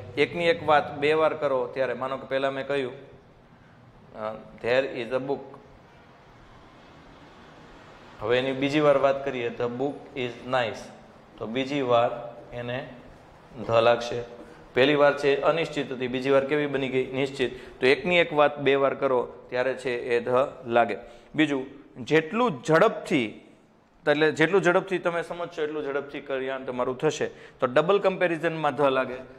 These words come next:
દાખલા તરીકે, "The more you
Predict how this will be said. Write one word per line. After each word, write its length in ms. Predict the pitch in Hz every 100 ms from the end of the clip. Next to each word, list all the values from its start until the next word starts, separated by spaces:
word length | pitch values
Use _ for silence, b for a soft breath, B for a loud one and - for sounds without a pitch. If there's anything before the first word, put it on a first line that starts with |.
| -
દાખલા 260 | 127 127 139
તરીકે, 400 | 127 127 110 120
"The 260 | 110 123 117
more 460 | 113 127 143 156 151 - - - - _ _ - _ _ - - - - -
you 340 | 117 123 135